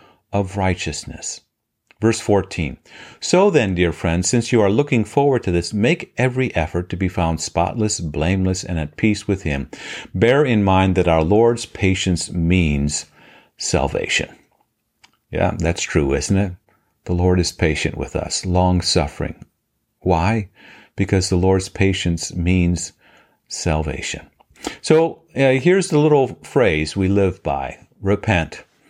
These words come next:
Ag-, uh, agree with God about your sin, right? Acknowledge it. Um, bring it out into the open.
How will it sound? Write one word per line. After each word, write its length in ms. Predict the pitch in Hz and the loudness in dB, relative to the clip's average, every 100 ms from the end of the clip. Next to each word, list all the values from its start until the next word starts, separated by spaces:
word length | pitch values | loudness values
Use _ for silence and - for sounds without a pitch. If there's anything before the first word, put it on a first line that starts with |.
| _ - 101 | _ -8 -4
Ag-, 220 | 101 - _ _ _ - | -2 -6 _ _ _ -6
uh, 80 | 107 | -4
agree 360 | 113 110 123 139 | 0 0 2 2
with 200 | 107 - | 2 0
God 260 | 87 76 73 | -2 -2 -4
about 360 | 71 71 - - | -2 -2 -4 -6
your 200 | 92 73 | -6 -6
sin, 360 | - 69 - - | -6 -6 -8 -6
right? 260 | 87 104 | -6 -4
Acknowledge 720 | 104 107 107 113 117 78 71 | -4 -2 0 0 0 -2 -4
it. 200 | 58 - - _ - - - _ | -8 -8 -18 _ -20 -20 -20 _
Um, 680 | 98 87 82 82 80 78 76 _ _ _ _ - | -8 -4 -4 -4 -6 -8 -10 _ _ _ _ -16
bring 300 | 87 120 123 | 0 2 2
it 140 | 110 | 0
out 200 | 104 113 | 0 0
into 220 | 120 95 92 | 0 -4 -2
the 200 | 95 80 | -2 0
open. 460 | 107 - 71 60 | -2 -2 -10 -10